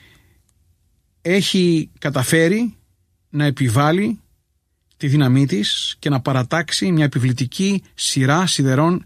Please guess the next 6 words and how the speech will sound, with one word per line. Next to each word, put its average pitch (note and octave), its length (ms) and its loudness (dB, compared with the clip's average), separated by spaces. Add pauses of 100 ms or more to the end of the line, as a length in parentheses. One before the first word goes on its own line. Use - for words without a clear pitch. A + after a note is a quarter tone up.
σιδερένιων E3+ 680 0
αρμάτων C#3 680 0 (540)
στο - 160 -8
πεδίο C3+ 180 0
της C#3 120 0
μάχης. - 540 -4